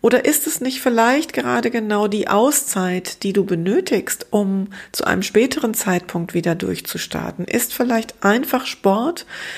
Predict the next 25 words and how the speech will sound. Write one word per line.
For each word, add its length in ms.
gerade 460
nicht 540
dran 460
und 200
dafür 260
musst 320
du 60
dich 280
nicht 280
bestrafen? 840
Oder 500
ist 240
es 160
nicht 220
vielleicht 580
sogar 340
Teil 520
von 260
Trauer, 720
eine 200
körperliche 640
Reaktion, 880
dass 260
wir 200
uns 240